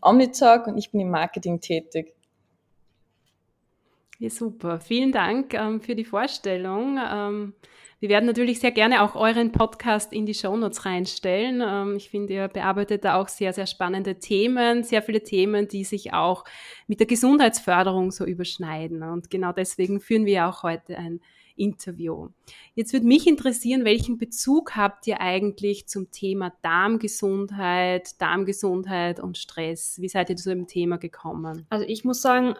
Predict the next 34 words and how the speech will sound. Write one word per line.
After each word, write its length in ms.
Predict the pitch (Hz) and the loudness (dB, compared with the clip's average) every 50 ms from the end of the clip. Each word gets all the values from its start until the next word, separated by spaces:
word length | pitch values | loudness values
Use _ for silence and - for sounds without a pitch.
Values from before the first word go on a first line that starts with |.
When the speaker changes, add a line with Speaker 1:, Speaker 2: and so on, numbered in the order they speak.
| - | -2
Speaker 3:
mich 200 | 254 226 226 214 | -2 0 0 0
hat 240 | 233 240 208 - - | -2 -4 -6 -6 -6
eigentlich 640 | - 226 190 226 226 226 226 233 214 208 - - - _ - | -4 -4 -2 0 0 2 2 0 0 -2 -6 -10 -14 _ -8
das 220 | 214 214 208 - | -6 -6 -6 -6
gesamte 500 | - 214 - 226 214 220 214 - 220 214 | -8 -4 -2 0 0 0 0 -2 -4 -2
Thema 380 | - 214 208 208 196 190 185 175 | 0 2 2 2 2 0 -2 -6
Gesundheit 1040 | - - 190 180 - - 247 262 269 277 269 254 254 240 240 247 254 262 254 - - - _ _ | -8 -10 -10 -10 -4 0 4 6 6 6 6 4 4 4 4 4 4 4 2 0 -6 -12 _ _
und 380 | - 226 214 208 208 202 208 208 | -4 -2 0 2 2 2 0 -2
vor 260 | - - - 208 - | -2 -2 -2 0 2
allem, 520 | - 190 214 214 220 226 220 220 220 214 214 - - - - - - - - - - _ _ _ | 0 0 0 0 2 2 4 4 4 2 0 -4 -12 -20 -20 -20 -20 -20 -20 -20 -20 _ _ _
wie 220 | 202 208 277 - - | 2 4 4 6 6
auch 180 | 208 214 - | 4 2 2
diese 280 | - - 220 214 226 214 | -2 -2 -2 0 0 2
ganzen 340 | 214 208 214 226 220 - 214 | 4 4 2 2 0 -4 -4
Systeme 680 | - 220 202 - - 220 226 226 220 220 214 202 - | -4 -6 -6 -2 0 2 2 4 4 2 2 2 2
im 200 | 208 208 208 208 | 2 0 0 0
Körper 340 | - - 226 220 - 214 214 | 0 -2 -2 0 0 -2 -2
funktionieren, 640 | - 220 208 208 - - 233 214 208 208 208 196 | -2 -2 -4 -2 -4 -2 0 2 2 2 2 2
was 160 | 190 196 202 202 | 0 -2 -2 -2
da 120 | - 208 | 0 2
alles 260 | 156 208 233 233 - | 2 4 2 2 2
so 80 | - 226 | 2 2
im 100 | 226 220 | 2 2
Hintergrund 720 | - - 254 311 339 339 240 208 - - 220 220 214 - | 2 4 4 4 6 4 2 -2 -2 0 0 0 0 0
eigentlich 280 | 202 202 202 202 - | 0 -2 -2 -2 -2
abläuft, 540 | - 190 202 - - 202 190 185 196 190 - | -4 -6 -6 -4 -2 0 0 0 0 -2 -4
den 140 | 208 190 190 | -4 -4 -2
ganzen 340 | 185 180 208 202 - - - | -2 -2 -2 -2 -6 -8 -6
Tag 240 | - 196 190 196 - | -4 -4 -4 -4 -4
über 160 | 220 185 233 | -4 -2 -2
schon 300 | 220 - 220 190 202 214 | -2 -2 -4 -4 -4 -4
immer 440 | 233 233 226 233 233 226 233 233 202 | -2 -2 0 2 2 2 0 0 0
wirklich 360 | 226 220 - 226 220 - - | -2 -2 -2 -4 -4 -4 -2
fasziniert. 640 | - 196 202 - - - - 214 202 214 262 294 - | -2 -2 -2 -4 -6 -2 2 2 4 4 2 0 -2